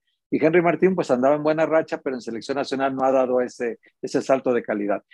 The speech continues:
Pero, eh, también me acuerdo de una rueda de prensa, el Tata Martino dijo, "Recuerden que yo he puesto al Chucky Lozano de centro delantero falso, he puesto a Alexis Vega también ahí,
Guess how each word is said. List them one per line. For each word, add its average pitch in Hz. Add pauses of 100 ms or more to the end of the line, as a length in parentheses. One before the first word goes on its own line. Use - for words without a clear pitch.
(240)
Pero, 147
eh, 143
también 156
me 185
acuerdo 175
de 170
una 170
rueda 165
de 156
prensa, 156
el 135
Tata 151
Martino 143
dijo, 135 (320)
"Recuerden 160
que 143
yo 147
he 165
puesto 170
al 147
Chucky 160
Lozano 156
de 143
centro 147
delantero 135
falso, 175
he 156
puesto 143
a 127
Alexis 131
Vega 139
también 127
ahí, 165